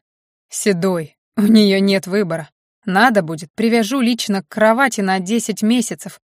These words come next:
но ребёнка она родит". Гриша усмехнулся. Он хотел съязвить, что сам при необходимости поддержит Наталью, но передумал. "В целом она обычная баба. Дадим денег, на всю оставшуюся жизнь хватит.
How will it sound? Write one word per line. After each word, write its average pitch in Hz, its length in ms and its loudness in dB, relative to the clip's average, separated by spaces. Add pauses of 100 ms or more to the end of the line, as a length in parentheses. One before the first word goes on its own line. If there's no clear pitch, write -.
(120)
но 202 140 2
ребёнка 196 500 2
она 170 180 0
родит". 165 460 -4 (760)
Гриша 208 440 0
усмехнулся. 190 800 -2 (400)
Он 269 140 -2
хотел 262 360 -2
съязвить, 226 600 -2
что - 240 -4
сам 269 340 0
при 190 120 -2
необходимости 196 840 0
поддержит 196 560 -2
Наталью, 196 600 0
но 208 200 -2
передумал. 190 580 -4 (480)
"В - 80 -18
целом 277 400 6
она 226 300 6
обычная 196 540 0
баба. 180 420 0 (200)
Дадим 262 440 2
денег, 185 540 -4
на 202 160 0
всю 226 200 -2
оставшуюся 214 760 0
жизнь 202 340 -2
хватит. - 560 -6